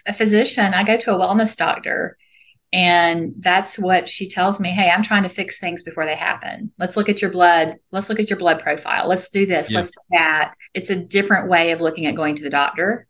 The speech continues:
Speaker 1: and it's a different way of looking at your money. You know, like, what could happen here, or what do you want to have happen? Where, how do we need to steer the ship to get in that direction?
Speaker 2: That's terrific. So for the folks who've been listening, and, and now I'm sure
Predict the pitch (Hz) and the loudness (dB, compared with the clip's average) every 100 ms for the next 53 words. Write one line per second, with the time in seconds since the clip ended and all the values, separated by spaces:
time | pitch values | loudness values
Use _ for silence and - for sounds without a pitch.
0 | - 180 170 156 175 170 165 151 160 165 | -2 0 0 -2 -2 -2 0 2 2 0
1 | 160 165 151 196 262 302 151 170 175 175 | -4 -6 -4 0 2 2 0 -2 0 2
2 | 170 170 165 165 - 190 175 170 185 175 | 2 0 2 2 0 -6 -2 -2 0 -2
3 | 170 165 180 170 170 175 180 - 180 170 | -2 -4 -6 -2 0 0 2 0 2 0
4 | 185 190 214 190 175 170 175 175 180 175 | 0 0 0 0 0 -2 -2 -4 -8 -10
5 | 175 180 180 180 - 185 185 185 180 - | -4 0 0 0 0 0 2 0 -2 -8
6 | - 180 165 165 185 170 170 160 170 165 | -4 -2 -2 -4 -4 -4 -6 -2 2 2
7 | - 165 160 151 151 - - - - - | 0 -4 -4 0 0 0 -2 -6 -8 -12
8 | - 113 98 - 113 113 117 101 - - | -4 -2 -2 -4 -2 -2 -2 -4 -4 -20
9 | - - - 214 202 - _ - - 190 | -20 -10 4 6 6 2 _ -8 2 2
10 | - 190 170 175 123 120 131 135 120 98 | 4 4 6 4 4 2 2 0 -2 -4
11 | - - 135 123 113 117 110 113 113 110 | -6 -6 0 2 2 2 4 2 2 0
12 | 87 - 110 98 - 117 101 95 | -2 -4 0 0 0 2 2 0